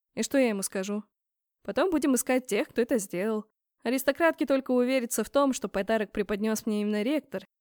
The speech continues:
и отправилась искать его защиты. И он такой благородный, примчался заступаться за ту, которой симпатизирует. Нет, так не пойдёт.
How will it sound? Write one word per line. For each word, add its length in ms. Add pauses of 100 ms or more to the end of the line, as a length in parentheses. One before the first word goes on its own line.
(220)
и 120
отправилась 640
искать 300
его 140
защиты. 540 (220)
И 140
он 320
такой 320
благородный, 760
примчался 680
заступаться 580
за 160
ту, 280
которой 420
симпатизирует. 880 (560)
Нет, 360
так 200
не 80
пойдёт. 580